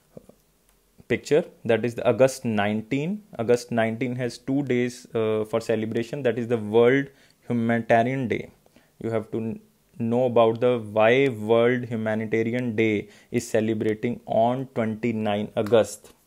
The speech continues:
Now, the answer is because, because it is the honor to all humanitarian works and United Nations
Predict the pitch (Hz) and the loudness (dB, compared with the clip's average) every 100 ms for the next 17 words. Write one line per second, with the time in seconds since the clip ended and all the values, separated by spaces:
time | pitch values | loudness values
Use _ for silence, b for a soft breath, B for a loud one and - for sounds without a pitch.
0 | - 110 104 104 - b b b - 104 | -12 -4 -2 -2 -4 b b b -12 -12
1 | - 113 110 - 120 117 - 131 - 120 | -2 2 2 2 0 0 0 0 0 -2
2 | 120 117 107 110 - 120 110 123 151 - | -2 -4 -6 -6 2 6 6 4 0 -10
3 | - b b b b b _ _ _ _ | -20 b b b b b _ _ _ _
4 | 110 110 117 117 117 147 - _ _ _ | -6 -2 4 6 6 2 -6 _ _ _
5 | _ _ _ _ _ _ _ _ 127 120 | _ _ _ _ _ _ _ _ -2 2
6 | 151 135 - 123 131 143 - - 117 123 | 2 0 -2 0 2 0 -6 2 6 6
7 | 131 147 156 156 - 135 - - 123 143 | 4 4 4 2 -2 -2 -2 6 10 10
8 | 151 135 127 123 117 113 123 127 110 117 | 8 0 -4 2 2 4 0 -2 2 4
9 | 123 - 131 113 113 110 110 123 113 113 | 2 -2 -4 -2 0 0 0 -2 -2 -2
10 | 113 - 143 113 - | -2 -2 -2 -2 -6